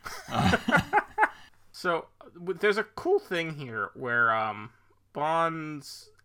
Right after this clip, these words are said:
Speaker 2: luggage tag
Speaker 1: Uh-huh.
Speaker 2: matches up with the license plate of the cab to pick him up.
Speaker 1: Yeah.
Speaker 2: Because that's how he knows that it's the, the one waiting for him.
Speaker 1: Mm-hmm.
Speaker 2: And I th-, I think that's a neat little spy thing.
Speaker 1: Yeah, I would, I would, yeah, that, I thi-,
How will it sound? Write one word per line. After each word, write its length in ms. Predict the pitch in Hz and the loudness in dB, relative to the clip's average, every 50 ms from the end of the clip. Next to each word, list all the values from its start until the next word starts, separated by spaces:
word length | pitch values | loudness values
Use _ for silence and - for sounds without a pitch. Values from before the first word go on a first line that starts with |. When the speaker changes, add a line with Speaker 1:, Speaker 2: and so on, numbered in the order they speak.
| _ _ _ _ _ _ _ _ | _ _ _ _ _ _ _ _
Speaker 2:
luggage 560 | - 147 139 143 147 151 147 135 - - - | -6 -2 -2 -2 0 -2 -4 -4 -6 -10 -16
tag 500 | - - 123 98 85 78 76 76 80 - - | -8 -6 -6 -4 -4 -6 -8 -10 -14 -8 -6
Speaker 1:
Uh-huh. 220 | 117 127 139 - 190 - - _ _ _ _ _ _ | 0 2 2 0 0 -4 -14 _ _ _ _ _ _
Speaker 2:
matches 420 | - 139 131 131 135 - 147 127 131 | 0 4 4 4 4 2 -4 -2 -2
up 200 | 127 120 117 - | -2 -2 -2 -6
with 120 | 127 - | -8 -8
the 80 | - 120 | -8 -10
license 520 | 117 117 120 131 139 139 - 143 131 - - | -10 -4 -4 -4 -4 -4 -6 -10 -12 -12 -14
plate 300 | - 131 120 98 85 104 | -12 -10 -10 -10 -10 -10
of 100 | 95 - | -14 -14
the 60 | - | -18
cab 480 | - - - 131 123 117 110 101 101 - | -20 -8 -2 0 2 2 0 0 -4 -10
to 80 | 107 | -18
pick 180 | - - 120 - | -18 -18 -16 -14
him 140 | 107 95 85 | -14 -14 -14
up. 140 | - - - | -14 -14 -6
Speaker 1:
Yeah. 200 | 180 190 170 123 | -2 -2 -2 -2
Speaker 2:
Because 300 | 113 123 - - - - | -4 -8 -12 -12 -14 -8
that's 300 | - 127 123 120 117 - | -2 0 0 0 0 -2
how 120 | 135 123 | -4 -4
he 140 | 120 - 135 | -4 -6 -10
knows 340 | 123 120 117 117 117 117 - | -8 -6 -6 -6 -6 -8 -10
that 140 | - 113 113 | -12 -12 -12
it's 220 | 110 - - - - _ | -12 -14 -16 -20 -16 _
the, 340 | 120 113 107 101 98 92 - _ _ _ _ _ _ _ _ _ _ _ _ _ - | -12 -10 -10 -12 -14 -16 -18 _ _ _ _ _ _ _ _ _ _ _ _ _ -12
the 80 | 123 | -10
one 240 | 120 120 117 113 110 | -6 -6 -6 -6 -6
waiting 260 | 110 110 104 101 98 | -6 -6 -6 -8 -12
for 140 | 95 - 95 | -16 -18 -16
him. 260 | - 113 107 - - 147 | -14 -12 -12 -12 -10 -10
Speaker 1:
Mm-hmm. 140 | 127 170 - - - - - - | -10 -10 -10 -12 -18 -20 -12 -4
Speaker 2:
And 100 | - 170 | 2 4
I 80 | 170 190 | 4 4
th-, 140 | - - - - | 2 0 -2 -2
I 60 | 233 | -2
think 140 | 233 392 320 | -2 -2 -2
that's 180 | 226 214 202 - | -2 -2 -2 -2
a 60 | 156 | -6
neat 320 | 151 143 139 135 - - | -6 -6 -8 -10 -10 -10
little 200 | 117 110 101 101 - | -10 -10 -10 -10 -12
spy 320 | - - - 104 92 87 | -12 -8 -6 -4 -4 -4
thing. 260 | - - - - - 143 | -6 -10 -14 -12 -8 -6
Speaker 1:
Yeah, 140 | 151 147 | -4 -4
I 20 | 160 165 | -4 -6
would, 140 | 165 - 147 | -8 -8 -8
I 100 | 156 165 | -10 -10
would, 140 | 160 180 - - | -8 -10 -10 -4
yeah, 200 | 151 147 135 127 | -2 -2 -2 -2
that, 140 | 131 147 147 - - _ | -4 -10 -14 -16 -14 _
I 100 | - - 156 | -10 -10 -8
thi-, 140 | 156 165 | -10 -12